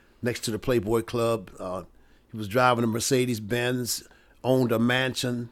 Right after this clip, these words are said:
in Baltimore, doing extremely well. And so when I saw him, uh, he had just bought this nightclub, and he asked me to come and, um, just to come down to the club.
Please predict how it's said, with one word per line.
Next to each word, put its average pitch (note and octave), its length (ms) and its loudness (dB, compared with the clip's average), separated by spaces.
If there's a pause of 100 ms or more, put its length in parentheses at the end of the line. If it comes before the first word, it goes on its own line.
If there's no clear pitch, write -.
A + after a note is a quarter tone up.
(120)
in A#2 140 -4
Baltimore, A#2 640 -2 (320)
doing C3 240 2
extremely C3+ 580 8
well. F#2+ 400 -8 (840)
And G#2+ 200 -8
so B2+ 140 0
when A#2+ 200 0
I A#2+ 80 0
saw D#3 440 4
him, A2+ 380 -6 (640)
uh, A2 160 -8
he A2 160 -2
had A2+ 140 -4
just A2 240 -4
bought A#2+ 220 -2
this A#2 180 -8
nightclub, A2 600 -6 (1200)
and G#2 240 -6
he G#2+ 160 -4
asked B2 360 -2
me A#2+ 240 0
to G#2+ 140 -8
come A#2 420 -2
and, G#2 360 -8
um, G2+ 240 -8 (360)
just D#3 160 0
to C3 80 -4
come C#3 160 2
down C3+ 160 2
to B2+ 60 -4
the A#2+ 80 -4
club. A2+ 320 -2